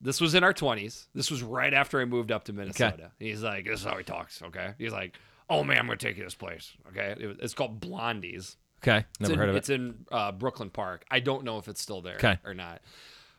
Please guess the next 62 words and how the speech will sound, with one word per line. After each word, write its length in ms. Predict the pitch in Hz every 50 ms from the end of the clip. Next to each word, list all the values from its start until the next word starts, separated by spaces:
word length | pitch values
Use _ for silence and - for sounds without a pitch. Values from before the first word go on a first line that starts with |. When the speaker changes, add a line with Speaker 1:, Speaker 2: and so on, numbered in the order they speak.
| _ _ -
Speaker 1:
But 120 | 143 139
he 240 | 123 - - 170 156
ranted 500 | 131 117 117 131 139 139 139 139 131 120
and 180 | 120 107 110 110
raved 460 | 113 113 110 110 107 104 104 101 - _ -
about 500 | 120 107 92 110 104 101 101 101 104 104 _ _ _
the 120 | - 113 110
wings 680 | 98 101 101 101 101 107 104 104 107 107 98 90 -
and 140 | - 113 104
how 140 | 101 107 101
hot 300 | 95 120 110 107 104 -
they 120 | 107 104
were. 420 | 101 98 98 95 98 98 95 98 - -
And 100 | 117 107
I'm 100 | 107 104
like, 180 | 104 101 -
"All 60 | 123
right, 200 | 147 208 175 113
let's 140 | 104 104 -
go." 240 | - 131 131 117 104
So 160 | - - 139
we 240 | 131 117 131 139 143
went 380 | 139 123 123 123 127 123 127 -
on, 180 | 110 110 110 110
like, 160 | 110 107 -
a 80 | 107
Thursday 540 | 101 - - - 131 120 123 107 101 117 107
night. 360 | 104 95 90 90 95 101 117 _ _ - _ - -
And 80 | 120 127
because 420 | 139 131 - 151 139 123 117 131 -
we're 180 | 156 143 135
in 80 | 127 120
our 80 | 113 113
twenties, 380 | - - 135 117 107 104 98
we 60 | 110
just 140 | 117 110 -
got 180 | - 98 - -
plowed, 360 | - - 113 104 110 98 95
of 100 | 92 -
course, 320 | - - 90 90 107 110 -
because 160 | - 110 -
Speaker 2:
Sure. 140 | - - 110
Speaker 1:
that's 240 | 98 - 107 - -
what 120 | 107 -
you 60 | 110 98
do 160 | 98 98 101
on 100 | 98 101
a 40 | 98
Thursday 380 | - 107 101 101 95 98 92
night. 180 | 90 92 92 101
You 80 | 104
could 140 | - 113 98
still 180 | - - 101 95
get 140 | 92 92 95
up 140 | 92 - 95
on 100 | 95 87
Friday 320 | - - 95 92 90 92
Speaker 2:
Right. 160 | - 151 110 90
Speaker 1:
and 100 | 87 -
be 120 | 104 101
a 60 | 92
human. 400 | 85 101 101 95 95 92 101 107